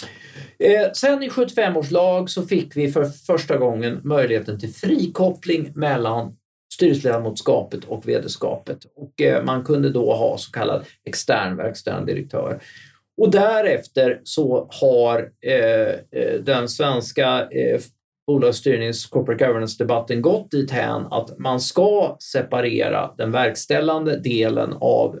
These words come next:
eh, av bolagsledningen från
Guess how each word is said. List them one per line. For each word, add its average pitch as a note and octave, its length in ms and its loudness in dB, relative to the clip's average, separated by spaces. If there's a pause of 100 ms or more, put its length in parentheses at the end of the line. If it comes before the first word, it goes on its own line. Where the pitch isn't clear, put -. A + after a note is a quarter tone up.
(140)
eh, G#2+ 340 0 (220)
av - 360 0 (360)
bolagsledningen - 920 -2 (360)
från C#3+ 520 4